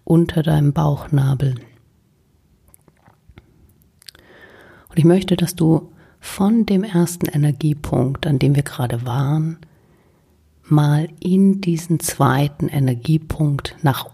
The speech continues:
oben atmest. Wir machen das jetzt gleich zusammen. Geh nochmal in dein Wurzelchakra, in das erste. Und jetzt atmen wir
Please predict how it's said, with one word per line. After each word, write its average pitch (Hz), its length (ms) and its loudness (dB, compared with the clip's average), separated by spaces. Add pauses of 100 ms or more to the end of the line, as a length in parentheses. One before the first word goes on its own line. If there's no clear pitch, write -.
oben 175 460 2
atmest. - 880 -8 (1600)
Wir 151 140 -4
machen 147 280 2
das 131 160 0
jetzt - 200 -8
gleich 120 360 -2
zusammen. 110 680 -4 (1400)
Geh 151 180 0
nochmal 147 460 4
in 170 200 -2
dein 170 280 4
Wurzelchakra, 151 1040 -2
in 135 160 -2
das 127 180 -2
erste. 127 640 -4 (480)
Und - 120 -8
jetzt - 220 -6
atmen 143 400 0
wir 135 300 0